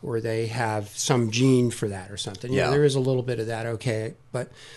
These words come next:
Speaker 1: but it's mostly because they don't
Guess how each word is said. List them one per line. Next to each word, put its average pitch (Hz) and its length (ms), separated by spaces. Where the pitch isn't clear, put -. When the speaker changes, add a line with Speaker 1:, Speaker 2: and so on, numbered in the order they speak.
Speaker 1:
but 156 180
it's 170 280
mostly 190 460
because 139 580
they 131 180
don't 135 320